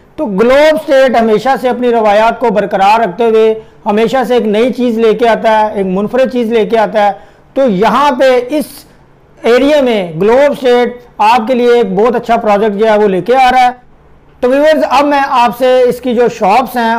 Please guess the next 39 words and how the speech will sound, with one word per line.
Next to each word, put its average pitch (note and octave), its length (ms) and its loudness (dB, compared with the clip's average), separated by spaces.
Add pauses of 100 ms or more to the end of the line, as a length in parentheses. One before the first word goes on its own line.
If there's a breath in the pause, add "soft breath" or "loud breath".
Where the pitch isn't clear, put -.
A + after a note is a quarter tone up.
उसके A#3 260 -4
बारे A#3 220 0
में A#3 140 -4
बताता G3 320 0
चलूँ। A#3+ 240 0
इसकी B3 260 -2
जो B3 140 0
शॉप्स A#3+ 480 0
हैं A3+ 260 -2 (340 loud breath)
उसकी C#4 420 -2
जो C#4 120 2 (120)
टोटल C4+ 300 0
जो C#4 120 2
कीमत A3+ 340 -2
है A3+ 180 2
वो A#3 100 0
पन्द्रह A#3+ 300 0
लाख C#4+ 240 2
से C#4 120 -4
स्टार्ट B3+ 320 2
हो B3+ 80 4
रही B3 160 2
है। B3 160 2 (460 loud breath)
और D4 220 2
व्यूअर्स, C4+ 540 2
ये C4 480 2
आप A#3+ 440 2
इसकी B3 240 -4
जो A#3+ 120 2
बुकिंग A#3 380 -2
है B3 360 0
बीस A#3 280 0
परसेंट A#3+ 400 -4
से A#3+ 120 0
यहाँ G#3+ 300 -2
पे G#3+ 140 -4
करवा G3 320 0
सकते A3 260 -8
हैं, A#3 260 -6